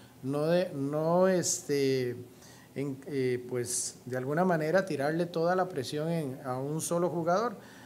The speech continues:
Pues bueno, Ariel, este, gracias a Dios, está teniendo, está pasando por un muy buen momento y, y tiene clarito, este, eh, el gol, y eso hay que, y eso hay que aprovecharlo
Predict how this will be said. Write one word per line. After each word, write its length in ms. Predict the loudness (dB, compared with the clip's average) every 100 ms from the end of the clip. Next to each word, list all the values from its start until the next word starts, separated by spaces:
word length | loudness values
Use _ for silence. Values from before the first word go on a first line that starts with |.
| -20 -10
Pues 160 | -2 0
bueno, 240 | 2 4
Ariel, 640 | 2 2 2 2 0 -2 -6 -14 -20 -18 -6
este, 960 | -6 -6 -6 -4 0 0 -2 -4 -6 -10 -16 -20 -20 -18 -2
gracias 420 | -2 0 -2 -2
a 80 | -2
Dios, 460 | -2 -4 -8 -14 -14
está 260 | -10 -6 -4
teniendo, 420 | -2 -4 -6 -6
está 280 | -8 -6 -4
pasando 760 | -4 -4 -4 -4 -4 -4 -6 -10 -16 -20 -14
por 160 | -4 -2
un 160 | 0 0
muy 180 | -2
buen 280 | 0 -2 0
momento 580 | -2 0 0 -2 -6 -10 -12 -20 -20 -20 -6
y, 600 | -2 0 -2 -4 -6 -8
y 180 | -6 -6
tiene 360 | -4 -4 -2 -4
clarito, 640 | -2 0 -2 -4 -2 0
este, 840 | -2 -4 -8 -6 -4 -6 -8 -10 -12 -20 -20 -20 -20 -14
eh, 800 | -8 -4 -4 -4 -6 -8 -10 -12 -14 -16 -4
el 160 | -4
gol, 320 | 2 2 2 -4 -14 -20 -20 -20 -20 -12
y 140 | -2 0
eso 220 | 0 -4
hay 80 | -6
que, 180 | -6
y 180 | -4 -2
eso 200 | -2 -4
hay 100 | -6
que 140 | -4 -4
aprovecharlo 720 | -2 -4 -4 -4 -6 -8